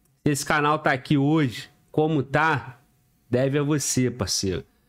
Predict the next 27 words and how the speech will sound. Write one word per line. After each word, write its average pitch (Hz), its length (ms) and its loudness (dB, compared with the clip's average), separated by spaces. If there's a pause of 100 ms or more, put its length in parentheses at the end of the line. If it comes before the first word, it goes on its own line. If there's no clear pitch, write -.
(720)
Teu 127 140 2
tijolinho 127 540 0
colocado 127 560 0
aqui 123 200 -2
lá 208 600 0
no 202 140 -2
começo, 165 840 0
irmão. 131 260 -2
Lá 180 320 0
no 175 100 0
comecinho, 143 720 0
os 123 120 -6
primeiros 156 420 0
polícia, 127 640 0
você, 135 680 0 (260)
Naval, 120 720 0 (160)
João. 120 680 0 (600)
Depois 120 340 0
veio 127 180 2
o 110 40 0
Ramos. 113 720 0 (960)
E 113 140 0
é 120 60 0
isso 127 200 -2
aí, 120 200 0
irmão. 90 300 -4 (260)
Entendeu? 117 460 -2